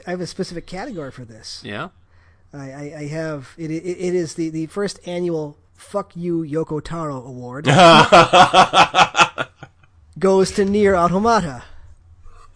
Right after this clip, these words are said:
Speaker 1: Because when it killed me for eating a fish, and I had lost an hour and a half of progress,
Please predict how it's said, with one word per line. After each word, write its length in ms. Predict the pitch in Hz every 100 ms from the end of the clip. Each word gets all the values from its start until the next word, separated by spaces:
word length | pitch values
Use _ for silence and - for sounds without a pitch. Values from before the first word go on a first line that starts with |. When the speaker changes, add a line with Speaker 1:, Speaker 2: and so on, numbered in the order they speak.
| - - - - -
Speaker 1:
Because 1040 | - 175 175 170 165 160 156 147 123 - - _
when 220 | - 170
it 160 | 170 151
killed 340 | - 233 226
me 160 | 180 165
for 160 | - 185
eating 240 | 190 175
a 40 |
fish, 680 | 165 254 208 180 - - - _ _ _ _
and 120 | 165
I 100 | 156
had 160 | 156 143
lost 360 | 160 170 165 165
an 80 |
hour 220 | 160 165 160
and 80 |
a 40 | 156
half 340 | 151 160 160
of 120 | 156
progress, 680 | - 247 302 170 175 240 -